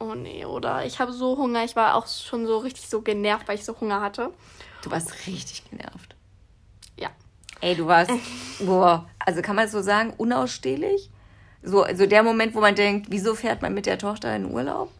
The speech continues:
Speaker 2: <laughs> So, äh, ich will jetzt hier einfach alleine stehen. <laughs>
Speaker 1: Ähm, ja, und dann sind wir da ein bisschen durchgegangen und ich war so, "Oh mein Gott,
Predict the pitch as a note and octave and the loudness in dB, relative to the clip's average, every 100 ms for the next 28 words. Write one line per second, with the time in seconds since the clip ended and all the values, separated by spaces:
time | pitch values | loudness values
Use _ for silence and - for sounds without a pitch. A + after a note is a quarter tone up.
0 | _ - - - - C#4 D4+ - G3+ G#3+ | _ -16 -12 -10 -8 -8 -8 -4 2 2
1 | - - - - - B3 A#3+ A3+ - - | 2 -8 -16 -10 -8 -4 -4 -6 -10 -16
2 | - - A3 A3+ - G3+ G#3 - F#3+ F#3+ | -8 -2 0 0 0 -4 -4 -4 -2 0
3 | B3 E4 G4 G4 - - D4+ - A#3 - | -2 6 8 8 -2 -6 -6 -4 -10 -6
4 | A#3+ - - - - - A3 A3 A3 B3 | -10 -8 -12 -12 -6 2 2 2 0 -4
5 | D#4 - - - - - - G#3+ G#3 - | -6 -12 -14 -14 -18 -10 2 6 6 2
6 | - A3+ A3+ A3+ A3 - - _ _ _ | 0 0 0 -4 -8 -12 -16 _ _ _
7 | - _ _ - - - - A3+ A3 A3 | -20 _ _ -20 -20 -12 0 2 2 -2
8 | - - A3 G#3 G3+ F#3+ - A3+ A#3 A#3+ | -8 -6 -4 -4 -6 -8 -10 -2 -2 2
9 | A#3 A3+ A3 G#3+ - - D#2+ G#3 B2 - | 2 4 0 -4 -8 -8 -6 -6 -8 -12